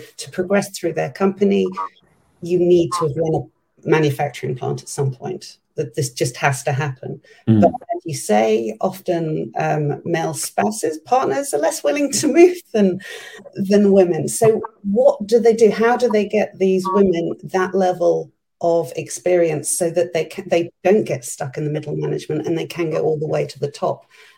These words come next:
Speaker 1: And it's just identifying that and thinking, "Okay, let's find a, a creative way to address this problem so that we don't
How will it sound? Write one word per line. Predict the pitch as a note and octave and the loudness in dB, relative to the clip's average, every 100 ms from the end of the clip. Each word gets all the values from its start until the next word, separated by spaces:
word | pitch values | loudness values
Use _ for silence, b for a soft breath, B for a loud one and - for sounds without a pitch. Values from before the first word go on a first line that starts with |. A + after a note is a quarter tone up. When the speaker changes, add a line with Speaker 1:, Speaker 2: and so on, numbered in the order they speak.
| - | -2
Speaker 1:
And | E4+ | 0
it's | - | 2
just | - G3 | 0 -4
identifying | - F3+ F#3 F#3+ F#3+ G#3+ E3 D#3+ | -4 -2 2 2 2 -4 -6 -6
that | D#3+ | -6
and | - | -6
thinking, | - D#3+ F3 - | -8 -8 -8 -8
"Okay, | E3+ - F3 C#3 - | -8 -4 -2 -2 -2
let's | - - - | -4 -4 -8
find | - F3 E3+ E3+ - | -6 -2 0 -2 -4
a, | E3 D#3+ D#3 C3+ b b b b b - | -2 -2 -4 -8 b b b b b -10
a | - - A3 G3+ - | -6 -4 -4 -4 -6
creative | - - A#3+ B3 A#3 A3+ G3 | -10 -4 4 4 4 2 2
way | G3+ G3 F#3+ | 4 4 2
to | F3+ F#3+ | 0 0
address | F3+ F3+ - | 0 0 -4
this | C#3 | -8
problem | - F#3 C#3+ F2 E2+ - | -6 -4 -4 -6 -6 -14
so | - - F#3+ F#3 | -14 -2 0 2
that | F3 - | 0 -4
we | F3 | -6
don't | F3+ F3+ E3+ E3+ | -2 0 2 0